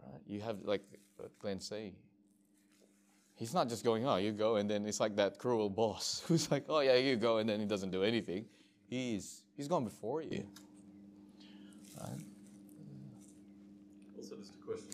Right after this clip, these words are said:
Speaker 2: about Japan itself. Um, you're saying the church is dwindling,
Speaker 1: Mm.
Speaker 2: the leaders within the church
Speaker 1: Mm.
Speaker 2: are getting old. Is that, is that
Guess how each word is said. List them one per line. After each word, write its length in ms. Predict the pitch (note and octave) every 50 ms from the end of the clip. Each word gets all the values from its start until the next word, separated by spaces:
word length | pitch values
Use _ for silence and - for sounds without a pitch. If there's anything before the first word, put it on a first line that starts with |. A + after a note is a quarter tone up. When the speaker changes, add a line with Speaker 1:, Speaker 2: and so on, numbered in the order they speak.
| - -
Speaker 2:
about 220 | F2+ F#2+ G2 G2
Japan 320 | G2+ G2+ G2+ G#2 F#2+ F2+ -
itself. 400 | F#2 - - - G2+ F2+ F2+ - - - - - - -
Um, 260 | - F2 F2 - - - - - - - - - - - - G2+
you're 80 | F#2
saying 220 | - - A#2 G#2+ F#2+
the 60 | -
church 200 | - - - - -
is 280 | - - - - - F#2
dwindling, 540 | F#2 F#2 F#2 F#2 F#2+ F#2 F2+ F#2 F#2 F#2 F#2
Speaker 1:
Mm. 380 | A2 B2+ C#3 D3 C#3+ B2+ G#2 F2
Speaker 2:
the 1080 | F2 E2+ E2+ E2+ F2 - - - - - - - - - - - - - - - F#2
leaders 340 | F2+ F2+ F2+ F2+ F2+ F2 - -
within 200 | - - - - -
the 60 | -
church 340 | - - - F2 - - - - -
Speaker 1:
Mm. 160 | A#2 G#2 G2+ F#2+
Speaker 2:
are 280 | F#2+ - - - - - - - -
getting 200 | - - - E2+ - -
old. 260 | F2 F2 F2 F2 F2 - -
Is 80 | F#2
that, 120 | F#2+ F#2 - -
is 80 | - -
that 180 | - - -